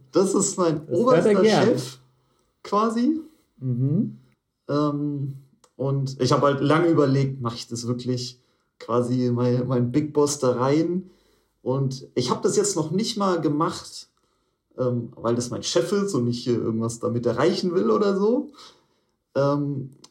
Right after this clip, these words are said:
Speaker 1: sondern, ähm, ich hatte beruflich bedingt, hab ich, war ich, ähm, also meine, meine Firma, die Uni Elektro, ist ein Teil des Witt-Konzerns und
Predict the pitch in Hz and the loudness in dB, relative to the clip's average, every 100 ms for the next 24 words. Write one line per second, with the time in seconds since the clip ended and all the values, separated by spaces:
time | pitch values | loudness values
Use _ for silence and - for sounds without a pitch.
0 | _ - 110 147 156 147 147 143 135 - | _ -10 -2 0 2 0 -2 -6 -10 -20
1 | _ _ _ _ _ _ _ _ _ _ | _ _ _ _ _ _ _ _ _ _
2 | - 123 120 120 120 120 - _ _ - | -2 0 2 2 0 -4 -12 _ _ -4
3 | 127 147 156 143 143 139 - _ _ _ | 0 2 4 4 2 -4 -16 _ _ _
4 | _ _ _ _ _ _ _ _ _ _ | _ _ _ _ _ _ _ _ _ _
5 | _ _ _ _ _ - 120 156 190 185 | _ _ _ _ _ -8 -6 -4 -4 -4
6 | - 160 175 160 143 135 139 147 - - | -2 0 0 0 0 0 0 0 -4 -14
7 | - 135 139 135 131 127 123 123 120 - | -6 -2 0 0 -2 -4 -6 -6 -6 -12
8 | _ _ - 120 120 107 - _ _ _ | _ _ -4 0 0 -2 -10 _ _ _
9 | 135 117 117 117 113 110 113 - 147 120 | -10 -6 -4 -2 -4 -6 -6 -4 -4 -2
10 | 135 156 160 143 135 135 139 147 147 151 | 0 0 -2 -2 -4 -2 -2 -2 -4 -2
11 | 143 127 123 120 120 120 123 123 117 - | -2 -2 -4 -4 -2 0 2 0 -2 -6
12 | 151 170 180 180 180 208 226 - - - | -8 -4 -4 -4 -6 -4 -6 -8 -8 -8
13 | 117 117 | -6 -8